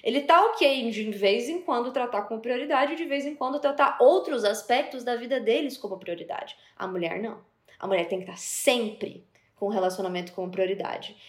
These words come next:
E a saúde, a prosperidade, o amor, a ardência, a paixão, o romance tem que tá lá no talo, lá em cima, porque senão não tá bom.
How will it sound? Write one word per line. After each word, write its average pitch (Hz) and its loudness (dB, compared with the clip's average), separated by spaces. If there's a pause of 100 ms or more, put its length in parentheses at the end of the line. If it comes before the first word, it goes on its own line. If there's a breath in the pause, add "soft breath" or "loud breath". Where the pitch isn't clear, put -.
(120 loud breath)
E 196 -12 (100)
a 175 6
saúde, 339 4 (280 loud breath)
a 208 2
prosperidade, 294 0
o 208 2
amor, 254 6 (300 loud breath)
a 190 0
ardência, 233 2
a - -6
paixão, - -4
o - -6
romance 247 -2
tem 240 -2
que - -8
tá - 2
lá 277 2
no 339 -2
talo, 233 0 (220 soft breath)
lá 247 0
em 330 -4
cima, 254 -6 (260 loud breath)
porque 269 -6
senão 277 0
não 277 -4
tá 311 2
bom. 330 0